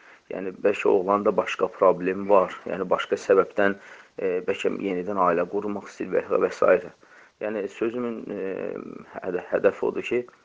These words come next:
yəni, bacıya deyin, dərhal, yəni, boşanma qərarını verməsin. Ə, bir, ə, ailə böyükləri yığışsınlar, məsləhət eləsinlər.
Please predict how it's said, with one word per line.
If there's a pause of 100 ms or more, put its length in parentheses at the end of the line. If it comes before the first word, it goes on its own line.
(300)
yəni,
bacıya
deyin,
dərhal,
yəni,
boşanma
qərarını
verməsin. (380)
Ə, (160)
bir, (140)
ə, (100)
ailə
böyükləri
yığışsınlar,
məsləhət
eləsinlər.